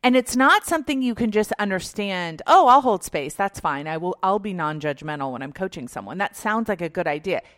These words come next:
It's excruciatingly difficult to do, right? And training yourself to be able to do that is super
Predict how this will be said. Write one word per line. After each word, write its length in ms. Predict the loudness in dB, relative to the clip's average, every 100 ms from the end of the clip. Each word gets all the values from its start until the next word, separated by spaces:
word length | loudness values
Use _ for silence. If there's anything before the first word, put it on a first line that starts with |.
| _
It's 200 | -8 -8
excruciatingly 1200 | -10 -10 -12 -12 -8 -8 -8 -8 -8 -8 -10 -12 -8
difficult 640 | -6 -6 -10 -18 -18 _ _ _ -16
to 100 | -8
do, 180 | -8 -8 -16 _ -4
right? 280 | -2 -2 -4
And 280 | -6 -8 -12 _ _
training 440 | -12 -8 -4 -4 -4
yourself 400 | -4 -2 -2 -4
to 80 | -8
be 140 | -6
able 200 | -4 -6
to 120 | -10 -10
do 180 | -6 -4
that 180 | -6 -6
is 160 | -12
super 1300 | -12 -14 -14 -14 -16 -16 -8 -4 -4 -4 -6 -6 -8